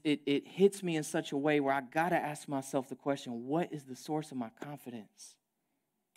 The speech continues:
Is that I'm sure I'll be good at what Jesus is asking me to do? 'Cause he does ask us to do things in the Christian life, right? These are the leaders of the church. Where's my confidence, what Jesus' confidence was in?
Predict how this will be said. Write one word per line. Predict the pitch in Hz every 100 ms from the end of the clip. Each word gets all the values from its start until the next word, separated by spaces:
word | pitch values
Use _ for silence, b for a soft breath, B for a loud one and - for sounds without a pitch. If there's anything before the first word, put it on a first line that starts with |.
| -
Is | 131
that | 151 160 156
I'm | 151
sure | 139 - 170 180 143
I'll | 147
be | 143 135
good | 127 151 175
at | 180 170
what | 139
Jesus | 135 160 143 127
is | 117
asking | 139 175 - 185
me | 202
to |
do? | 214 226 247 _ _ _ _ _ _ _ _ _ _ _
'Cause | - 151
he | 156
does | 180 170
ask | 160 160
us | 165
to | 160
do | 143 196
things | 220 117 101
in | 104
the | 104
Christian | - 107 104 98
life, | 95 - _ _ _ _ _ _
right? | 131 160
These | - 226
are | 196
the | 156
leaders | 156 190 196
of | 196
the | 233
church. | 302 359 277 - - _ _ _ _ _ _ _ _ _ _ _ _ _ _ _ _ _ _ _ _ _ _ - -
Where's | 170
my | 175 160
confidence, | - 190 190 165 147 127 -
what | 147 143 101
Jesus' | - 165 135 113 107 101
confidence | - 107 104 101 92
was | 101 104
in? | 98